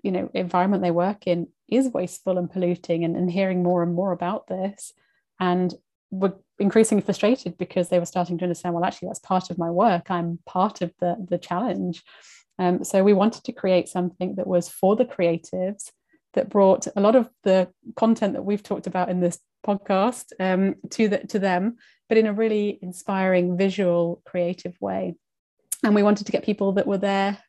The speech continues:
you know, peers or people they would look up to, to be involved in telling that story. So we engaged, um, a lot of designers. We included, um, work from Stella McCartney, Marion Serre, Gabriella Hearst. We had,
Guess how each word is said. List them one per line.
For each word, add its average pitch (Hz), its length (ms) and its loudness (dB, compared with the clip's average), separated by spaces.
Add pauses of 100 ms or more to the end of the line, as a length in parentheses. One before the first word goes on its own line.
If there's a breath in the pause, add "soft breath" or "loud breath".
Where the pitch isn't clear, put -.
(140)
you 226 80 -4
know, 190 120 0
peers 214 540 0
or 196 80 -2
people 208 260 -6
they 190 120 4
would 185 140 -2
look 185 160 -4
up - 200 -6
to, 175 240 -2
to - 180 -10
be 180 320 -2 (240 loud breath)
involved 180 380 2
in 180 100 2
telling 175 300 -4
that 170 160 -4
story. 180 540 0
So 185 200 -2
we 196 140 0
engaged, 190 580 -4 (420 loud breath)
um, 180 280 0
a 214 80 0
lot 208 140 4
of 196 100 0
designers. 190 840 0
We 175 160 -2
included, 175 640 -6 (500 soft breath)
um, 175 300 -2 (220)
work 180 280 0
from 175 360 -2
Stella 170 240 -4
McCartney, 202 540 0
Marion 170 300 2
Serre, 185 520 -4 (100)
Gabriella 170 340 -6
Hearst. 185 580 0
We 180 80 -4
had, 170 240 -2